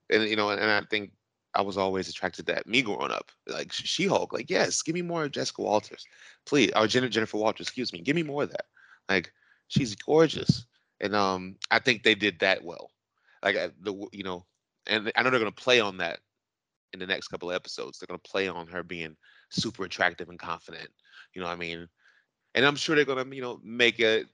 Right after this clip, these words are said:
um, kinda bring a negative connotation to it too, or there's gonna be ramifications of her getting too egotistical. I think that could s-, I could see that happen with her, what happening with her. Like, "I'm awesome. I'm the shit.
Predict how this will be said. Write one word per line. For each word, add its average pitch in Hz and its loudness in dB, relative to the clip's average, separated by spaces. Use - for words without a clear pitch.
um, 98 -4
kinda 117 -2
bring 104 -4
a 98 0
negative 101 -2
connotation 90 -10
to 90 -6
it 73 -12
too, 85 -6
or 101 2
there's 104 0
gonna 104 -6
be 87 -6
ramifications 92 -2
of 87 -16
her 82 -4
getting 135 4
too 127 -2
egotistical. 104 -2
I 92 4
think - -2
that 104 2
could - -18
s-, - -10
I - -2
could - -14
see 107 -4
that 85 2
happen 87 0
with - -20
her, - -20
what 101 -4
happening 85 -4
with 73 -20
her. - -20
Like, 104 -8
"I'm 143 0
awesome. 123 -6
I'm 123 -4
the 139 -2
shit. 113 0